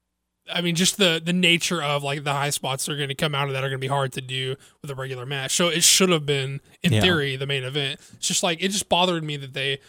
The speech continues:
Speaker 1: they, they pat themselves up on the back a little too much for me. I was like,
Speaker 2: Mm-hmm.
Speaker 1: "Yeah, I know you, you got, like, a thing you're doing, but, like,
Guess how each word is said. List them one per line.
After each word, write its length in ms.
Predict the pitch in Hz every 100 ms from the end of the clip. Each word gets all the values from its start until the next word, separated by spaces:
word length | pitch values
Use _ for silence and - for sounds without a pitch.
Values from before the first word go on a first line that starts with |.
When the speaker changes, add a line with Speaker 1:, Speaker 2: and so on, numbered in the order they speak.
| _ _ -
Speaker 1:
they, 100 | 156
they 460 | - _ _ - -
pat 200 | - 262
themselves 380 | 233 208 196 170
up 120 | 147
on 100 | 147
the 40 |
back 200 | 135 147
a 40 | 156
little 180 | 160 156
too 120 | 180
much 300 | 156 170 -
for 160 | 190
me. 200 | 175 175
I 40 | 160
was 120 | 151
like, 100 | 131
Speaker 2:
Mm-hmm. 200 | 123 110
Speaker 1:
"Yeah, 180 | 226 220
I 80 | 226
know 140 | 233 247
you, 200 | 226 220
you 280 | 185 190
got, 160 | 175 175
like, 120 | 175
a 40 | 165
thing 240 | 180 180
you're 120 | 160
doing, 240 | 151 156 147
but, 140 | 151
like, 180 | 151 147